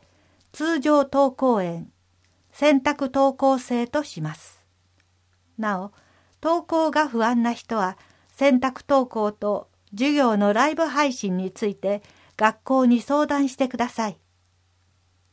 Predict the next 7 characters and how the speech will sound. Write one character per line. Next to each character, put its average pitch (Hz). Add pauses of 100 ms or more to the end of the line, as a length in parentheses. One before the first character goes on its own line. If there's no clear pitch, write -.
(1300)
留 233
守 311
家 285
庭 247
児 226
童 220
会。 -